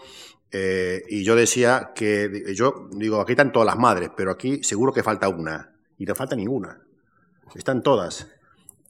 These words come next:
Y si yo no hubiera leído, y si yo hubiera leído la mitad del libro, hubiera dicho que seguro que falta la madre de los asesinos, pues va Gustavo y escribe la madre de los asesinos.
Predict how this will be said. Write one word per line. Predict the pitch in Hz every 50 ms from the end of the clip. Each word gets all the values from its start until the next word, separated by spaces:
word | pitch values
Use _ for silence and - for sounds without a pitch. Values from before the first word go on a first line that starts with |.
| _ _
Y | - 104 -
si | - 113
yo | 107 151
no | 156 165
hubiera | 160 160 151 147
leído, | 139 131 127 123 123 123
y | 120
si | - - 120
yo | 123 156
hubiera | 170 160 151 147
leído | 139 139 135 127
la | 120 120
mitad | 113 113 110 135 131
del | 123 123
libro, | 147 156 156
hubiera | 143 139 127
dicho | 127 131 127 - 135 113
que | 131 117
seguro | - 147 139 170 185 185
que | 190 160
falta | - 160 156 - 156
la | 143 139
madre | 139 147 143 139
de | 139
los | 131 123
asesinos, | 127 - 135 117 - - - - 98 -
pues | 113 113 117
va | 143 156
Gustavo | 139 135 127 - 143 160 160
y | 135
escribe | - 135 131 139 151 -
la | 117 117
madre | 110 127 147 151
de |
los | 143 117
asesinos. | 113 107 95 104 104 95 95 85 - - - - - -